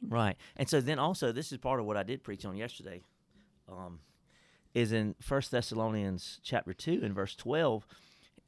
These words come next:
It's sort of the same, it's the same thing there. So Paul says, "We exhorted each one of you, encourage you, and charge you." Here's the same wording, "to walk in a manner worthy of God who calls you into his own kingdom and glory."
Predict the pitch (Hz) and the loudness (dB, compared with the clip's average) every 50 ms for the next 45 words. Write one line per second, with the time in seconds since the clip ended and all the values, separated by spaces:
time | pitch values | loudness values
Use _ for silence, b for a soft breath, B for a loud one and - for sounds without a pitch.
0 | _ - - - - - 151 156 160 147 131 - - 131 127 - 117 110 120 113 | _ -8 -6 -4 0 2 4 4 4 4 4 2 0 0 0 0 2 2 2 2
1 | - 139 131 147 165 160 175 165 147 120 104 107 101 101 - - 120 101 - - | 4 4 4 4 4 4 2 0 0 0 2 2 2 2 0 0 -2 -2 -2 -4
2 | _ 78 - - - 113 117 123 - 135 113 101 104 117 117 113 104 95 127 135 | _ -16 -12 -4 0 2 2 2 2 0 -2 0 2 2 2 2 2 0 2 2
3 | 135 135 135 135 - - - 113 - - 135 131 131 120 127 131 127 113 101 - | 4 4 4 2 2 0 -2 -2 -2 0 0 0 0 2 2 2 2 2 0 0
4 | - 120 117 123 120 107 110 120 120 107 80 90 - - - 127 127 131 120 95 | 0 0 2 2 0 0 -2 -2 -2 0 0 -2 -2 -2 0 2 2 2 2 0
5 | 98 92 98 - B B B B B B B 131 143 139 135 131 - - 127 131 | 0 -2 -2 -4 B B B B B B B 10 10 10 10 8 6 8 8 8
6 | 143 139 135 123 113 104 104 107 - - 123 107 101 95 101 107 127 151 156 - | 10 10 8 8 6 4 0 -4 -6 -6 -4 -2 0 2 4 4 4 4 2 0
7 | - 135 127 123 110 101 98 98 104 110 120 117 113 101 92 101 110 117 135 127 | -4 -2 -2 0 0 0 0 2 2 2 2 2 0 0 0 0 0 0 0 0
8 | 135 151 - - - 127 131 127 117 117 104 135 131 120 113 104 95 98 98 - | 0 -2 -2 6 10 12 12 12 12 10 10 12 12 12 12 12 10 6 4 0
9 | b b b b b b b b b b - 139 135 123 - - - - - 156 | b b b b b b b b b b 4 4 4 4 2 -2 -8 -2 2 4
10 | 175 190 196 180 151 104 95 101 107 107 110 - - 123 131 135 - 143 143 131 | 6 8 8 6 6 4 2 0 0 0 0 0 2 0 0 0 0 0 4 6
11 | 139 143 131 113 117 110 113 120 120 - - 110 107 107 117 123 117 127 143 156 | 8 10 12 12 12 12 10 8 6 2 2 2 4 6 6 6 8 6 8 12
12 | 147 190 202 185 131 92 - | 12 12 12 12 12 12 8